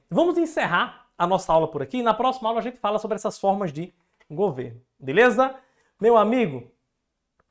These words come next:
meu amigo, minha amiga, muito obrigado pela sua participação aqui na nossa aula de hoje. A gente se encontra na próxima aula. Valeu demais. O nosso curso, ele tá em andamento. Tá muito bacana trocar essa ideia com você. Tô gostando demais.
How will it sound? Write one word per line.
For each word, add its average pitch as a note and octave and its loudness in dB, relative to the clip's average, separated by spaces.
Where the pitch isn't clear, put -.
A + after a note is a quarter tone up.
meu F3+ 0
amigo, A3 0
minha C#4 -2
amiga, A3+ -2
muito A3+ -4
obrigado F3+ -2
pela F3 -4
sua E3+ -6
participação D3+ -6
aqui - -12
na C3 -10
nossa C3 -12
aula C3 0
de G#3 0
hoje. D#3+ 0
A D#3 0
gente G3 -2
se G3+ -8
encontra E3 -2
na D3 -2
próxima C#3 -4
aula. D3+ 2
Valeu C3+ 0
demais. C#3+ -2
O D3+ -4
nosso D#3 -6
curso, E3+ -8
ele D#3 -8
tá D#3 -8
em D#3+ -6
andamento. D#3 -8
Tá D3 -4
muito F#3 -6
bacana E3 0
trocar D#3 -2
essa D#3 -4
ideia C#3+ -4
com C#3 -12
você. B2+ -10
Tô D#3 -8
gostando D#3+ -8
demais. C#3+ -8